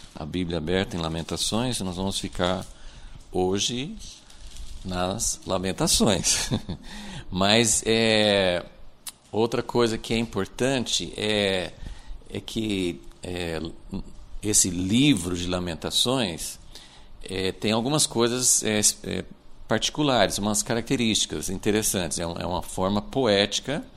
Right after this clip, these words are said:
é uma forma da poesia judaica, é, mas existem outras lamentações na Bíblia. Por exemplo, quando Saul morreu, Davi fez uma lamentação.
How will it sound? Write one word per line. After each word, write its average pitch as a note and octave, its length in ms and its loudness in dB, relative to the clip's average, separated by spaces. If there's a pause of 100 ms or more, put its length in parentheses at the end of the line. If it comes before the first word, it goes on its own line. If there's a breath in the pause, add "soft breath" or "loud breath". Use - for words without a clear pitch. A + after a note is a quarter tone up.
(440 loud breath)
é - 40 -10
uma E2 120 -6
forma F#2 300 0
da F2+ 100 2
poesia G#2+ 800 4
judaica, G#2+ 760 2 (1500 loud breath)
é, F#2 880 0 (800)
mas A2+ 480 2 (400)
existem C#3+ 460 2
outras D3+ 520 4
lamentações A2+ 920 0
na F2 100 -4
Bíblia. D#2 340 -4
Por - 120 -6
exemplo, F2 240 -4
quando G#2+ 200 -2
Saul G#2 420 4
morreu, G#2+ 600 0 (460 loud breath)
Davi G2+ 400 2
fez A#2 420 2
uma B2 140 -2
lamentação. B2 960 0